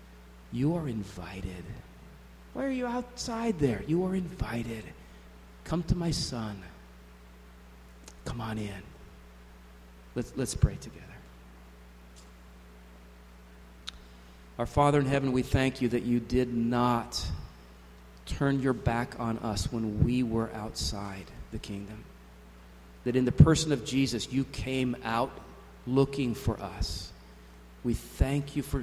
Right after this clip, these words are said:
for that. We, we pray that you will help us as we interact with those who are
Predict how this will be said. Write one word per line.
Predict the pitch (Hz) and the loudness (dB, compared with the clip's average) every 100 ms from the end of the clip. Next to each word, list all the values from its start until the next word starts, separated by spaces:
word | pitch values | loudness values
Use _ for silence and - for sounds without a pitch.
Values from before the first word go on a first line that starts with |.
| 95 | -4
for | - 143 | -2 -2
that. | 110 95 98 - - - - - - - - - - | -2 -6 -8 -12 -16 -18 -20 -20 -20 -20 -20 -18 -4
We, | 127 123 | -4 0
we | 143 | 2
pray | - - 156 151 | 12 12 12 6
that | 139 135 | 4 2
you | 139 | 2
will | 135 120 | 2 2
help | 123 135 - | 2 0 0
us | 135 123 - - | 0 0 -2 -4
as | 120 113 | -4 -2
we | 123 135 139 | 0 2 2
interact | 127 120 117 117 | 2 2 0 0
with | 120 110 | -4 2
those | 123 123 117 | 2 2 0
who | 123 | -2
are | 113 107 | -2 -4